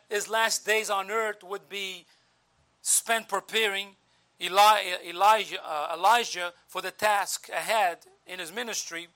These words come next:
Maybe that's what he thought. Perhaps he thought that he would be remembered as Elijah the way he has been in the past.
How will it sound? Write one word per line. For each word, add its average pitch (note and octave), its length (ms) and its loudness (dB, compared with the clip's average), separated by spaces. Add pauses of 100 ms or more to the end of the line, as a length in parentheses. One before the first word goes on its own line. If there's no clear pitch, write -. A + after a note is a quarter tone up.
(160)
Maybe G3+ 180 -18
that's G3+ 200 -8
what G3 120 -8
he E3 60 -12
thought. F3 300 -4 (360)
Perhaps G#3+ 340 2
he A3 80 -8
thought G#3+ 280 -2
that G3+ 180 2
he F#3+ 100 -14
would G3 240 -6 (320)
be G3 120 -6
remembered G3 520 -2
as F3+ 140 -6
Elijah F#3+ 580 2 (240)
the F3+ 100 -2
way F#3+ 160 -2
he F3+ 80 -8
has F3 220 2
been G3 340 -4 (160)
in F3+ 80 -14
the E3 60 -6
past. G3 460 0